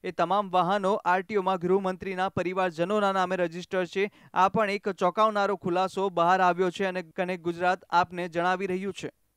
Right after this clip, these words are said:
આપને જણાવી દઈએ કે જે સંદર્ભે ખુદ સોનિયા ગાંધીની ધરપકડ કરવામાં આવી હતી અને અટકાયત કરવામાં આવી હતી, એ જ સંદર્ભના સૌથી મોટા સમાચાર છે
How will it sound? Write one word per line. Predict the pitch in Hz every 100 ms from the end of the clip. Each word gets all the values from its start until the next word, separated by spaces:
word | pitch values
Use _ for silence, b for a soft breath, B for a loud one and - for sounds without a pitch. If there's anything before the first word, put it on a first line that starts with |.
| _ _ _ _ _ -
આપને | 156 170 160
જણાવી | 160 180 190
દઈએ | 175 196
કે | 196 190
જે | 190
સંદર્ભે | - 180 196 180 190 185
ખુદ | 196 190 -
સોનિયા | 196 196 196
ગાંધીની | 175 185 208 185 170
ધરપકડ | 175 180 202 175 185
કરવામાં | 170 220 214 180
આવી | 170 170
હતી | 190 190
અને | 180 175
અટકાયત | 160 - 190 170 180
કરવામાં | 175 190 185
આવી | 170 175
હતી, | 170 196 202 _ -
એ | 202
જ | 202 208
સંદર્ભના | 196 180 185 180 180 190
સૌથી | - 190 180 202
મોટા | 175 180
સમાચાર | - 175 170 165 180 170
છે | 190